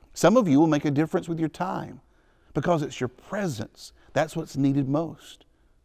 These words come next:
Some of you will make a difference with your stove or, or your car or even your phone. You give what you have.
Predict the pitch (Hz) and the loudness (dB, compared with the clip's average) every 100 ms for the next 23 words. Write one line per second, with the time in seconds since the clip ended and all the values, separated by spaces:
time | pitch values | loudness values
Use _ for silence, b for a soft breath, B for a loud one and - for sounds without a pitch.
0 | _ - 151 151 156 151 143 131 135 139 | _ 2 4 6 6 4 2 0 0 -2
1 | 143 139 110 104 - 160 160 165 165 160 | -6 -4 -4 -4 -4 2 4 4 4 2
2 | 113 101 B B 107 107 101 - - 180 | 2 0 B B 0 0 0 -2 6 8
3 | 165 165 165 165 b b 131 143 131 104 | 8 8 4 0 b b 4 4 4 0
4 | - 156 143 175 180 185 - _ _ _ | 0 -2 0 -2 -6 -10 -14 _ _ _
5 | _ _ - 131 101 110 180 190 160 160 | _ _ -4 -2 -2 0 2 2 2 -2
6 | 143 131 - 127 - - - | -2 -2 -2 -8 -8 -12 -20